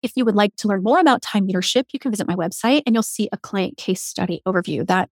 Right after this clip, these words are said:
link will be in the show notes, so go ahead and scroll down on your device and you should be able to click on it and find it. I'd like to leave you with a quote by Carl Sandburg. And it is, quote,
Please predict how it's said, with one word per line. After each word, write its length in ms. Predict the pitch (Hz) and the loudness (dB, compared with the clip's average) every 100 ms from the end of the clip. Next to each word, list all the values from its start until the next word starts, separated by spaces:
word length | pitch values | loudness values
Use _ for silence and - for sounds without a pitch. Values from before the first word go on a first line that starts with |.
| - | -2
link 280 | 208 214 | -2 0
will 80 | 226 | -4
be 200 | 202 180 - | -4 -4 0
in 180 | 185 | 0
the 60 | 170 | 0
show 220 | - 208 | 0 4
notes, 260 | 226 285 - | 4 4 0
so 120 | 185 | -6
go 120 | - | -4
ahead 240 | 170 190 185 | -4 -4 -2
and 120 | 170 | -2
scroll 300 | - - 185 | -4 -2 0
down 180 | 175 190 | 2 2
on 80 | |
your 80 | 175 | 2
device 320 | - 170 185 | 0 0 0
and 100 | - | -4
you 60 | 175 | -6
should 160 | - 208 | -6 -6
be 60 | |
able 140 | 175 - | -6 -6
to 100 | - | -6
click 240 | 180 - | -8 -6
on 60 | 175 | -6
it 100 | - | -8
and 80 | - | -6
find 200 | 180 151 | -4 -2
it. 160 | - _ _ _ _ _ _ - | -4 _ _ _ _ _ _ 4
I'd 80 | 247 | 6
like 160 | 320 | 6
to 100 | - | 4
leave 140 | 349 208 | 4 6
you 140 | 214 | 4
with 300 | 208 185 - - | 4 0 -2 -10
a 60 | |
quote 300 | - 185 175 - | -2 0 0 -2
by 100 | 175 | -4
Carl 320 | - - 180 | -4 -4 -4
Sandburg. 520 | - 175 170 - - - _ _ _ _ _ _ _ - | -2 -2 -2 -2 -4 -8 _ _ _ _ _ _ _ 2
And 100 | 240 | 4
it 140 | 269 | 6
is, 340 | 185 165 - | 4 2 -2
quote, 540 | - - 262 - - | -2 0 0 -2 -10